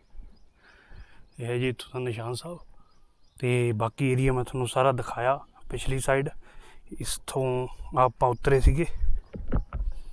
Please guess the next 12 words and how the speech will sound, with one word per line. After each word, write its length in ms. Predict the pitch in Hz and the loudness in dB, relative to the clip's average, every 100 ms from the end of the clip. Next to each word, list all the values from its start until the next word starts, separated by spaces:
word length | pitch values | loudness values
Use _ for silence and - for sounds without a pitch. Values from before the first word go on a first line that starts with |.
| - - _ - - - | -14 -20 _ -20 -20 2
ਉਹ 140 | 147 | 4
ਹੈ 60 | 143 | 4
ਸਾਹਮਣੇ 320 | 139 139 135 | 2 0 0
ਬੋਲੀ, 280 | 123 127 165 - - - - - - - - - - - - - - - - - | 0 2 0 -2 -12 -12 -8 -10 -12 -14 -10 -8 -8 -12 -14 -20 -16 -16 -16 -8
ਤੇ 180 | 120 - | -6 -6
ਇੱਕ 200 | 143 - 135 | -8 -6 -6
ਹੈਗੀ 200 | 127 131 | -4 -4
ਇਹਦੇ 200 | 139 135 | -4 -6
ਅੰਦਰ 260 | 117 143 165 - _ - - | -4 -6 -8 -14 _ -20 -14
ਸਾਹਮਣੇ 360 | - 117 160 165 - | -8 -6 -6 -8 -10
ਨੀਚੇ, 300 | 135 120 156 - - - - - - - - - - - - | -10 -8 -10 -12 -14 -12 -10 -12 -14 -20 -6 -4 -2 -6 -8
ਤੇ 360 | 120 123 123 | -6 -4 -4